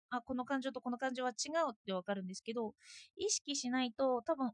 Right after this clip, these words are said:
同じ感情で共有しているよって言って、同じように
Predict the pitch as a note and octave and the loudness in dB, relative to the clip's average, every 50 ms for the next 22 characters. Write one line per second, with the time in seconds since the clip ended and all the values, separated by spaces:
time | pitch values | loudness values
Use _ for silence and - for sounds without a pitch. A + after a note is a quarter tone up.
0 | - - D#4+ F4+ F#4 F#4 F4+ E4+ F4 - F4 F4 F4 D4 E4 E4+ E4 E4+ E4+ - | -2 -2 -2 0 2 0 0 0 -4 0 0 0 0 2 0 2 2 2 0 0
1 | - F4+ F4 E4+ E4+ F4+ E4+ - - - F4+ F4 F4+ F4+ F4+ F#4 F#4 F#4 F#4 - | 0 0 2 2 2 0 -2 -2 -2 -4 -2 0 2 2 4 4 4 4 2 0
2 | _ _ _ - A3 A3+ A3 G3+ - _ _ - A#3+ A#3 A3+ G#3 F#3+ - A3+ B3+ | _ _ _ -4 -2 -2 -2 -2 -6 _ _ -2 0 2 2 0 0 -2 0 0
3 | C#4 C#4 C#4+ D#4 D#4+ D4 B3+ B3 B3+ B3 A#3 G#3+ G#3 | 0 0 0 -2 -2 0 0 0 0 0 0 -2 -4